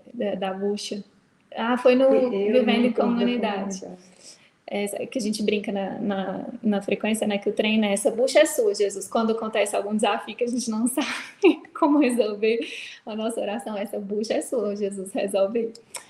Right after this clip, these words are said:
Speaker 1: Mas, enfim, voltando aí pro exemplo. É, uma bucha. Bucha de lavar louça mesmo, assim. Vamos supor, ela é uma ferramenta, certo? Uma ferramenta para lavar louça.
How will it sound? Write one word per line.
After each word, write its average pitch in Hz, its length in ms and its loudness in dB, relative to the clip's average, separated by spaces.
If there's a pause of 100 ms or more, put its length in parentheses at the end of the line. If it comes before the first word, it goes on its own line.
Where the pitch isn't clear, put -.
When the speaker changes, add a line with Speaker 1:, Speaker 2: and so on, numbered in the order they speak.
(240)
Speaker 1:
Mas, 247 140 4
enfim, 285 300 0
voltando 220 480 -2
aí 220 120 -6
pro - 160 -8
exemplo. 190 480 -6 (920)
É, 226 420 -2
uma 254 140 2
bucha. - 480 -2 (200)
Bucha 370 420 0
de 349 100 -4
lavar 320 280 0
louça 285 300 4
mesmo, 196 380 -8
assim. - 160 -16 (920)
Vamos 330 220 2
supor, 247 480 2
ela 233 160 -2
é - 20 0
uma 240 140 -4
ferramenta, 302 600 -6 (160)
certo? 226 480 -10 (300)
Uma 214 260 -6
ferramenta 226 520 0
para 247 280 4
lavar 262 320 0
louça. - 440 2